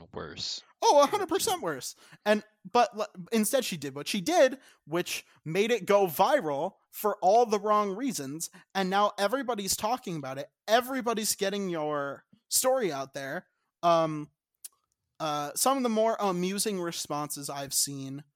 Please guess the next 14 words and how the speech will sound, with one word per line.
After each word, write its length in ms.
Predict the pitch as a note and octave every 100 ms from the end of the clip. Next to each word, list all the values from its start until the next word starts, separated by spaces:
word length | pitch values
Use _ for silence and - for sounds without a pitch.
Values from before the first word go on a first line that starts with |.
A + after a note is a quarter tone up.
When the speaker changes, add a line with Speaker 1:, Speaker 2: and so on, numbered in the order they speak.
| _ _ _ -
Speaker 2:
were, 720 | D3 C#3+ C#3 C#3 C#3 C3+ B2 -
um, 540 | C#3+ C3+ B2+ B2 B2 _ _ _ _ _ _ _ _ _ _ _ - - _ _ _ _ _ -
uh, 400 | C#3 A2+ C#2 A1+ G1+ - - - _ _ _ -
Anthony 340 | A3 A3 A3+
Fantano 720 | G#3+ A3 F#3+ G#3 F#3+ G3+ A#3+ - E3+
did 180 | D3+ D3+
a 40 |
track 460 | - - D3+ E3+ -
review 500 | G#3 G#3+ B3 C#4 D#4 _ _
on 180 | G#3 A3
it. 120 | C#4+ D#4+ _ _ _ _ _ _ _
And, 420 | F3+ F3 E3 D#3+ -
um, 320 | D#3+ D3+ D3
Asahi, 720 | - F3+ - G3 F#3 G3 A3+